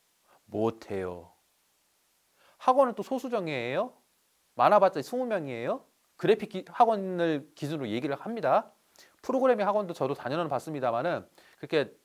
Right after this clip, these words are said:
어, 학교 전공자들처럼 많지는 않아요. 학-, 우리 학교 같은 경우는, 교양 같은 경우는 엄청나게 많아요. 뭐 한 사십 명 되는 교양도 있고, 그쵸? 그렇기 때문에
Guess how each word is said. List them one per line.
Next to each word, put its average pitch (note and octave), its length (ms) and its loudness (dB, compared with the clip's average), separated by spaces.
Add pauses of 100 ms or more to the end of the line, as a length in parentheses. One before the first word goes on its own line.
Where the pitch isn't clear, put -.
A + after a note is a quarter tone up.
(440)
어, A#2+ 160 0
학교 A3 460 2
전공자들처럼 C3+ 680 -2
많지는 A#2+ 360 -4
않아요. G#2+ 460 -2 (920)
학-, - 220 -4
우리 E3+ 180 2
학교 A#3+ 220 8
같은 G#3+ 200 -2
경우는, G3 460 2 (720)
교양 A3 300 8
같은 A3 240 6
경우는 D#3+ 240 2
엄청나게 C#3 640 0
많아요. F#2+ 540 -4 (640)
뭐 A2 180 -4
한 A#2 280 -8
사십 F#3 400 -2
명 G3 180 -4
되는 A2 460 -6
교양도 G#2+ 400 -8
있고, - 480 -14 (220)
그쵸? - 400 -8 (680)
그렇기 F#3+ 240 0
때문에 C#3+ 440 -2